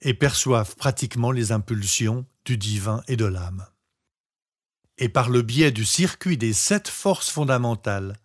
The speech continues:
des sept centres de conscience en nous, nous découvrons alors ce que nous pensons, disons et ressentons. Les sensations sont vagues, mais génèrent déjà des images.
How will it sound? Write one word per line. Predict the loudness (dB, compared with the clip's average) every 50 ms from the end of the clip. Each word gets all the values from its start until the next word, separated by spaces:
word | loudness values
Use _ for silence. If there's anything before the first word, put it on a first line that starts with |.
| _ _ _ _ _ _ -20 -20 _ _
des | -2 0 2
sept | 2 2 2 2 0 0
centres | 0 0 2 2 2 0 -2 -2 -2
de | -2
conscience | 0 2 2 2 2 2 2 2 4 4 2 2 0 0
en | 0 2 2 4
nous, | 4 2 2 0 -2 -4 _ _ -20 -20 -20 -20 _ -4
nous | -4 0
découvrons | 2 2 2 2 2 0 0 2 2 4 4 4
alors | 4 4 2 2 0 -2 -4 -8 -6
ce | -4 -4 -2
que | 0 0
nous | 0 0 0
pensons, | 0 -2 -2 -2 -2 -4 -2 0 0 0 0 -2 -6 _ _ _ _ _ _ -8
disons | -4 -2 0 0 0 0 0 -2 -2 -4 -6 -8 _ _ _ _ _ _ _ _
et | -2 -2 0
ressentons. | 2 2 0 0 0 -2 -2 -4 -4 -6 -6 -6 -6 -8 -12 _ _ _ _ _ _ _ _ _ _ _ _ _ _ _ _ _ _ _ _ _ _ _ _ _ _ _ _ _ _ _ _ _ _ _ _ _ _ -6
Les | -4 -2
sensations | -2 -2 -2 -4 -6 -6 -6 -6 -4 -2 -2 -2 -2
sont | -2 -4 -4 -4
vagues, | -4 -4 -2 -2 0 0 0 0 -2 -4 -8 -10 _ _ _ _ _ _ _ _ _ _ _ _ _ -2
mais | 2 2 4
génèrent | 4 4 2 2 2 2 2 2 2
déjà | 2 2 4 4 4 4 4
des | 2 0 0 2
images. | 2 2 2 0 0 -2 -4 -6 -8 -10